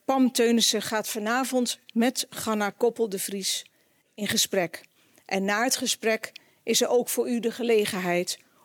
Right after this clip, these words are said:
om vragen te stellen. We beginnen deze avond met een inleidende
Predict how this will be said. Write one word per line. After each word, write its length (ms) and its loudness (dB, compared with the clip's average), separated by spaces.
om 160 4
vragen 440 0
te 80 -2
stellen. 460 -2
We 100 2
beginnen 480 4
deze 320 4
avond 500 0
met 260 2
een 320 0
inleidende 840 2